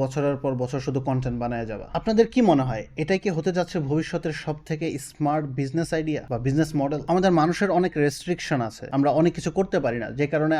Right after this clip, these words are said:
আমরা নিজেদেরকে আপগ্রেড করার চিন্তা করতেছি। যেরকমটা এলন মাস্ক আমাদের মাথায় চিপ বসাতে চাচ্ছে যাতে করে মানুষ আপগ্রেড হতে পারে।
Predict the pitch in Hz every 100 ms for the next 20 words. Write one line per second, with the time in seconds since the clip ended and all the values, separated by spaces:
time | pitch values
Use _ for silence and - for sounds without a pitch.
0 | 139 147 147 147 - 165 156 147 139 -
1 | 139 143 135 160 156 - 143 131 131 123
2 | 123 110 113 - 113 - - - 190 190
3 | 175 170 160 151 160 151 139 135 135 135
4 | 135 131 135 131 160 131 131 131 131 127
5 | 120 - 127 117 127 127 123 120 127 131
6 | - - - 127 139 139 147 127 113 113
7 | 110